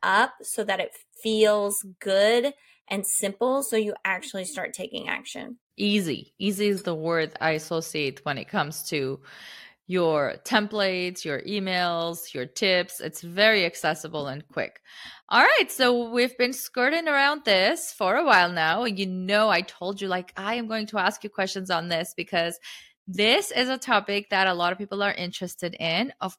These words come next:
Speaker 2: course, we're talking about your low ticket membership. For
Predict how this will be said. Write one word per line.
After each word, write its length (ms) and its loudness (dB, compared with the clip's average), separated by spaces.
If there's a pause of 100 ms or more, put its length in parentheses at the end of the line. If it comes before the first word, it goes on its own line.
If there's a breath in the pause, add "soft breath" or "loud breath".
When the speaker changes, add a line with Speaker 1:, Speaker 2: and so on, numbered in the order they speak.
Speaker 2:
course, 600 -4
we're 120 -4
talking 520 -2
about 640 2
your 300 -2
low 600 -2 (100)
ticket 500 -2
membership. 680 -2 (440 loud breath)
For 160 0